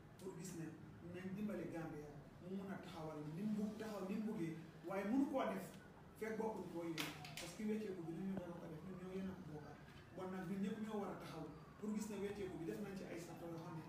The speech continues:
ñëpp dinañ mun a am jàmm ci biir réew mi,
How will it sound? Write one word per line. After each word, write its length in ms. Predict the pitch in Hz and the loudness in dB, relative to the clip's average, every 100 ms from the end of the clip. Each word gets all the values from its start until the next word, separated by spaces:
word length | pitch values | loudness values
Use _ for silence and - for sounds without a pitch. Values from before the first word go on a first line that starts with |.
| - - | -8 -8
ñëpp 180 | 190 226 | -2 0
dinañ 220 | - 214 190 | 4 4 4
mun 160 | 196 | 2
a 60 | 190 - - 180 | 2 -2 -6 -6
am 140 | 170 156 - - | -2 -2 -4 -6
jàmm 260 | 160 - 175 | -4 0 2
ci 100 | 170 - | 0 0
biir 160 | 202 185 | 0 2
réew 180 | 165 | 2
mi, 120 | 151 | 2